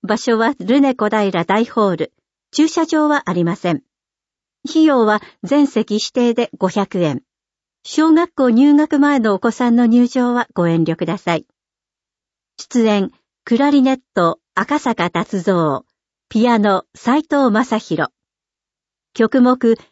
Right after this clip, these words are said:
ビギンザビギン、二人でお茶を、リベルタンゴほか。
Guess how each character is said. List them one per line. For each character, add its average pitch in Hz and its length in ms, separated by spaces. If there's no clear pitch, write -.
ビ 202 160
ギ 302 180
ン 320 100
ザ 262 180
ビ 226 160
ギ 180 160
ン、 143 140
二 - 220
人 254 140
で 175 180
お 196 80
茶 185 300
を、 - 100
リ 185 160
ベ 262 140
ル 302 120
タ 269 180
ン 196 120
ゴ 156 220
ほ 175 120
か。 - 200